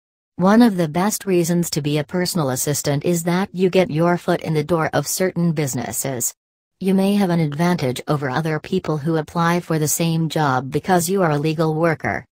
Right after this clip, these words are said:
The recruit boss knows who you are already. Do chores for seniors in Zambia.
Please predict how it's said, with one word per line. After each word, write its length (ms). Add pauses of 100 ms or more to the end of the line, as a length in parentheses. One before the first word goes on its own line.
(340)
The 140
recruit 440
boss 440
knows 340
who 100
you 200
are 120
already. 520 (680)
Do 160
chores 460
for 160
seniors 640
in 180
Zambia. 680